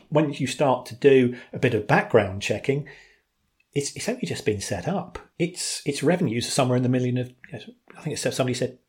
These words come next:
to me, twelve million dollars. And you go, "Well, how can a business which is only bringing in twelve million dollars afford to pay out forty million pounds, which is fifty million dollars in the form of a sponsorship deal?"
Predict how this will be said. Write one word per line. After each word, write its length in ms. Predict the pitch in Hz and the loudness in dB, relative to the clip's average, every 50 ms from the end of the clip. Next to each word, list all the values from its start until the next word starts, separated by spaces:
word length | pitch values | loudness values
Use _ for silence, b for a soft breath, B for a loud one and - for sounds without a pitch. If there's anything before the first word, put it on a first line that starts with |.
| _ _ - | _ _ -8
to 80 | - | -4
me, 160 | 135 127 123 | -4 -4 -4
twelve 300 | 123 - - 139 127 127 | -4 0 0 0 0 0
million 240 | 143 127 123 123 123 | -2 -2 -2 0 2
dollars. 420 | 123 208 233 165 90 85 - - - | 4 4 4 4 2 -2 -6 -10 -8
And 100 | - 131 | -8 -8
you 60 | 113 - | -4 -2
go, 140 | - 120 | 0 2
"Well, 220 | 120 123 120 117 120 B B B B B B B | 4 4 4 2 2 B B B B B B B
how 120 | - 208 | -4 -4
can 160 | 208 - 185 151 | -2 0 0 0
a 40 | |
business 520 | 139 - 170 180 175 - 110 107 - - - | 2 2 0 0 0 -2 -6 -6 -6 -10 -10
which 140 | - - - | -10 -8 -6
is 80 | 131 135 | -4 -4
only 160 | 135 127 120 | -2 -2 -2
bringing 300 | 120 135 131 117 120 156 | 2 2 2 2 4 4
in 140 | 208 214 175 | 4 4 4
twelve 260 | - - 98 98 - | 2 0 -2 -2 -4
million 200 | 107 98 101 98 | -6 -6 -4 -2
dollars 380 | 104 117 127 156 160 147 120 | 0 2 2 2 2 0 -2
afford 360 | 143 139 - - 139 131 131 - | -4 -4 0 2 2 2 2 -2
to 80 | 143 | -4
pay 220 | 139 - 139 131 135 | -2 -2 0 0 2
out 280 | 131 131 135 - - b b b b b b b | 2 2 2 0 -4 b b b b b b b
forty 340 | b - - 160 143 - 139 | b 2 4 4 4 4 2
million 280 | 123 120 120 117 117 | 2 2 2 0 -2
pounds, 360 | 120 - 202 170 104 90 90 - | -2 -4 -4 -4 -4 -8 -10 -12
which 160 | - - - | -12 -8 -8
is 80 | 110 | -2
fifty 280 | - - 220 214 - 120 | 6 6 6 6 6 -2
million 240 | 110 110 123 123 120 | -2 -4 -8 -10 -8
dollars 320 | - 120 147 156 135 - | -8 -8 -6 -6 -6 -4
in 80 | 131 123 | -2 -2
the 60 | 127 | 0
form 200 | 127 127 117 113 | 2 2 2 2
of 60 | 110 | 0
a 40 | 120 | -4
sponsorship 520 | 123 - 226 233 190 - - - 104 - | 0 2 2 2 2 0 -4 -6 -6 -6
deal?" 200 | - - 120 - | -6 -8 -10 -10